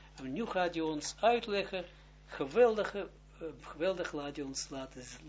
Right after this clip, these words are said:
in de, qua de letters van het alfabet, laat hij ons zien, structureel, wat betekent koning.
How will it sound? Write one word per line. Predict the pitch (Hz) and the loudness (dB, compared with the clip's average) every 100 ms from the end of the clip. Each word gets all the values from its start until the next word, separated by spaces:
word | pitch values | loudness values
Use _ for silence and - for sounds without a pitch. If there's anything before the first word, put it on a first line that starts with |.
| 147 | -6
in | 151 139 | -6 -8
de, | 131 131 - - - - - - | -8 -10 -14 -20 -20 -20 -20 -12
qua | - 175 247 247 233 - - 170 - - - - | -2 4 8 10 10 8 -2 -16 -16 -20 -20 -4
de | 151 147 147 - - - - | 0 0 -2 -10 -20 -20 -18
letters | - 143 165 202 202 170 | -8 -2 0 0 -2 -4
van | - 165 | -2 -2
het | 156 147 | -2 -2
alfabet, | 165 160 147 123 131 123 - - - - - - - - 151 | -2 -2 -6 -10 -14 -14 -18 -20 -20 -20 -20 -20 -20 -14 -4
laat | 151 139 | -2 -2
hij | 139 | -4
ons | 127 123 - | -6 -8 -6
zien, | 214 214 - | -6 -8 -10
structureel, | - - 139 - 139 160 180 160 127 | -10 -8 -8 -6 -2 0 0 -2 0
wat | 180 185 | 2 2
betekent | 165 165 156 151 - 147 | -2 -4 -4 -4 -6 -8
koning. | - 147 135 120 | -6 -6 -6 -12